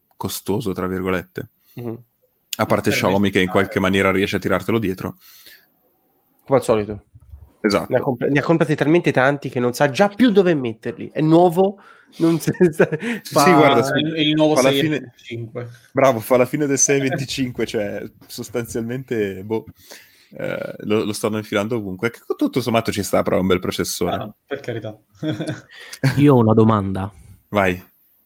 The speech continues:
Speaker 4: C'è
Speaker 3: No.
Speaker 4: una foto di taglio del telefono? Perché sono curioso dello spessore.
Speaker 2: No, ridillo, scusa, di, di?
Speaker 4: Taglio.
Speaker 2: Taglio?
Speaker 4: Nato.
Speaker 2: Taglio?
Speaker 3: Ta-,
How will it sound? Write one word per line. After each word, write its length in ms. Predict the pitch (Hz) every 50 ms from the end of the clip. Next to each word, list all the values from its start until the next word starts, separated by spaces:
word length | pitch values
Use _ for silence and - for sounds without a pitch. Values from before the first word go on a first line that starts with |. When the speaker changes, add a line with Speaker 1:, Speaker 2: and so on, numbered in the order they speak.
| _ _ _
Speaker 4:
C'è 120 | 131 -
Speaker 3:
No. 40 | 214
Speaker 4:
una 100 | 139 110 -
foto 220 | - 117 - 110
di 140 | 101 107 104
taglio 480 | - 123 110 101 95 95 98 95 95
del 320 | 98 95 95 98 98 95 -
telefono? 380 | - 107 107 104 101 - 107 104
Perché 240 | 110 123 - - 151
sono 220 | - 185 185 175
curioso 260 | 185 202 214 185 190
dello 180 | 160 156 147 143
spessore. 680 | 135 - _ 139 - - - 113 101 92 92 101 - _ _
Speaker 2:
No, 180 | 151 160 160
ridillo, 340 | 143 143 139 185 196 190 180
scusa, 300 | - - 175 160 139 120
di, 280 | 113 131 175 214 254 254 _ _
di? 340 | _ 131 127 156 196 240 269 - _ _ _ _ _ _ _ _ _ _
Speaker 4:
Taglio. 480 | - 131 107 98 98 98 95 95 107 - _ _ _ _ _ _ _
Speaker 2:
Taglio? 600 | - 135 123 123 120 123 120 117 117 117 120 117 101
Speaker 4:
Nato. 200 | - - 104 101
Speaker 2:
Taglio? 680 | 110 135 131 131 127 123 120 117 120 127 131 139 175 208
Speaker 3:
Ta-, 260 | - - - -